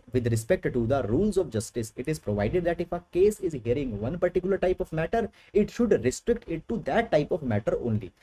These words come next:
So when the Madras High Court provided this particular direction that this ten percent reservation will not be allowed, then it was actually hearing a contempt of court matter, and as a part of this, that direction has been given.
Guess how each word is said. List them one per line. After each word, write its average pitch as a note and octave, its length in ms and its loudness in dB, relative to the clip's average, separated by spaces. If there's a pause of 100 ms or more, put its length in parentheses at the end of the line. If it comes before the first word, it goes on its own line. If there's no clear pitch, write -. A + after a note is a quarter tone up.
(120)
So - 160 2
when A3+ 200 4
the A3+ 80 2
Madras F3 380 2
High C#3+ 140 0
Court F3 200 -2
provided B2 480 2
this G#3 140 2
particular D#3 680 0
direction A2 440 -2
that C#3+ 180 2
this D3 140 -4
ten F#3 180 0
percent D3 400 -2
reservation B2 480 -2
will B2 120 2
not A#2 260 -2
be G3 160 0
allowed, A#2+ 400 0 (280)
then A3 160 2
it A3+ 140 2
was G#3 140 6
actually F#3+ 320 0
hearing F3+ 360 2
a F3+ 100 -6
contempt G#3+ 520 2
of A#3 220 -2
court A#3+ 280 6
matter, A#2 260 -2
and D#3 260 0
as G3+ 240 0
a G#3 60 -2
part F3 220 2
of D#3+ 200 -2
this, A3 240 4 (260)
that F3 260 2
direction B2+ 360 2
has G#2 180 -8
been E3+ 220 -4
given. F2+ 240 -6